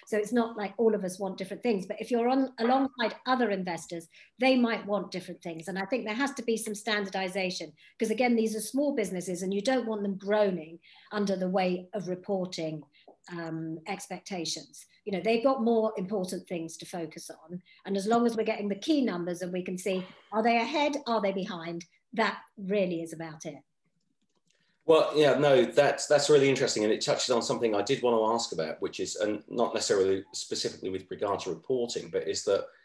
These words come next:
Speaker 2: um, but more about the general relationship with founders, is quite a lot of our investments will involve at this stage quite a lot of individual investors, and, you know, some of those will be quite hands-off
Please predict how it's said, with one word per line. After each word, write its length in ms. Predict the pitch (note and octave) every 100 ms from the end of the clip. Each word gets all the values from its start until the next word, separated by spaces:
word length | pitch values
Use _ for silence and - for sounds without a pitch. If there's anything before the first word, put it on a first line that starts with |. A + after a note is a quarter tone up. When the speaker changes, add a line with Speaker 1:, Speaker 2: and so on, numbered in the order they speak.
| _ _ -
Speaker 2:
um, 480 | G#2 F#2+ F#2+ F#2+ - _
but 100 | G2
more 200 | F#2+ G#2
about 200 | F#2+ G2
the 60 | F#2
general 300 | A#2 F#2+ F2+
relationship 500 | F#2 G#2+ - - -
with 100 | -
founders, 380 | F#2 D#2 D#2+ F2+
is 140 | F2
quite 280 | - D3 G#2
a 60 | A2+
lot 140 | -
of 60 | G#2
our 160 | G2 F#2+
investments 760 | G2 F#2+ - F#2 - - - _ _ _ _ _ _
will 180 | A2+ G#2+
involve 460 | G#2+ G#2+ G#2+ G#2+ - _ _ _ _
at 140 | A#2 A2+
this 140 | G#2
stage 300 | - G2+ -
quite 440 | - - D3+ C3
a 20 | B2+
lot 180 | A#2+
of 80 | G2
individual 460 | G#2+ G#2 F#2+ G#2 F#2+
investors, 640 | F#2 G2+ - - - - -
and, 280 | G#2 G2+ -
you 120 | C#3+
know, 80 | F#2+
some 220 | - B2+
of 60 |
those 200 | A#2+ A2
will 80 | G2+
be 80 | G#2
quite 240 | A2+ A2 -
hands-off 500 | G2+ F#2+ G#2 G2+